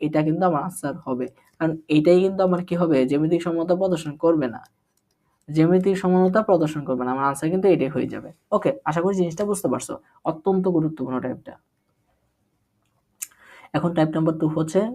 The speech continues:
যে আসলে বিক্রিয়া রিলেটেড একটা খুবই গুরুত্বপূর্ণ প্রবলেম। দেখো, এই প্রবলেমটা অনেক,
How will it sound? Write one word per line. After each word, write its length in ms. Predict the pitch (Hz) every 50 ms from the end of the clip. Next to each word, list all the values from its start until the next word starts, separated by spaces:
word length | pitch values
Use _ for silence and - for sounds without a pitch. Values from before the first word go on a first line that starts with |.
| 262
যে 120 | - 151 143
আসলে 220 | 135 131 - 139 135
বিক্রিয়া 340 | 139 143 139 - - 156 151
রিলেটেড 300 | 151 139 135 127 - 143 131
একটা 120 | 131 -
খুবই 260 | 127 - - 127 135 131
গুরুত্বপূর্ণ 480 | 135 147 147 151 151 156 156 151 151 151
প্রবলেম। 360 | 151 - 135 131 135 151 175 185
দেখো, 220 | 170 143 135 165 127 -
এই 140 | 127 131
প্রবলেমটা 480 | 127 - - 127 131 131 135 151 156 190 208
অনেক, 300 | 190 156 156 160 147